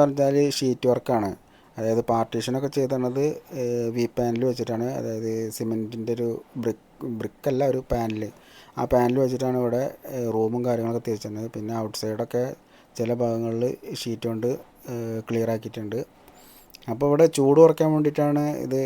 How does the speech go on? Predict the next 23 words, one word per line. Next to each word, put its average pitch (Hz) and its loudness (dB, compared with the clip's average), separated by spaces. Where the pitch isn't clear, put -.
ഇൻഷൂ 117 -4
ബോർഡ് 117 0
ചെയ്യണത്. 113 -4
ഇത് 117 0
ഹൈവേൻ്റെ 117 0
സൈഡായിട്ടാണ് 120 -2
വരിക 101 -4
ഈ - -14
ഭാഗം. 90 -10
ഇപ്പോഴത്തെ - -4
പുതിയ, 113 0
ഏഹ്, 127 -6
ആറ് 120 0
വരിപ്പാതയുടെ, 117 -4
ഏഹ്, 117 -4
തൊട്ട്, 127 0
ഏഹ്, 117 -4
സൈഡിൽ 117 2
തന്നെയാണ് 120 0
ഈ 120 2
വീട്. 110 -2
അപ്പോൾ 123 0
ഇവിടെ 120 2